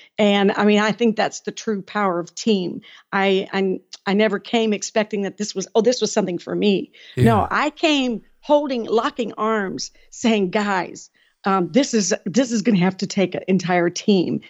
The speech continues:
Speaker 1: because I don't have everything." Um, I remember sitting down at the table, uh, with, with my, um, my three daughters, my three son-in-laws, my husband, and I remember, and, and a few of the people that came with us from Raleigh, and I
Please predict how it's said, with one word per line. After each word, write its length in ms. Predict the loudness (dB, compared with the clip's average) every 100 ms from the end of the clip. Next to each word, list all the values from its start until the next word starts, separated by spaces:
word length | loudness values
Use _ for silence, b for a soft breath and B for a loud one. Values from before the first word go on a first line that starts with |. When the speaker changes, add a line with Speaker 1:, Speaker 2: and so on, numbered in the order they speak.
| B
Speaker 1:
because 320 | 2 2 2 _ _ 0
I 80 |
don't 180 | 2 2
have 320 | 2 -2 -2
everything." 680 | -2 -6 -6 -10 -10 -10 -12 -12 b b b b
Um, 340 | 0 2 2 0
I 80 | 0
remember 360 | 2 2 0
sitting 340 | -2 -2 0 0
down 180 | 0 -2
at 100 | -6
the 80 |
table, 580 | -8 -4 -2 -2 -4 -6 b b b b
uh, 300 | 0 2 0 -2
with, 400 | 2 2 2 -8 _ -2
with 400 | 0 0 -4 -6
my, 340 | -2 -2 -4 -6 -2
um, 240 | -2 0
my 140 | -2
three 260 | -2 0 2
daughters, 380 | 2 2 -2 -2
my 160 | -4
three 480 | 0 0 2 0 -6 b b b
son-in-laws, 760 | 2 4 4 2 0 -2 -2
my 140 | -2
husband, 640 | 0 0 -2 -2 -4 -4 -6 b b _ 2
and 220 | 4 2 0
I 100 | 0
remember, 420 | 2 2 2 0
and, 220 | 0 -2 -2
and 120 | -2
a 60 |
few 240 | -2 0 2
of 60 |
the 80 | 0
people 280 | 0 0 2
that 140 | -2 0
came 220 | 2 2
with 140 | 2
us 180 | 0 -2
from 300 | -2 0 2
Raleigh, 480 | 2 2 2 0 -4 b b b b 2
and 100 |
I 60 | 4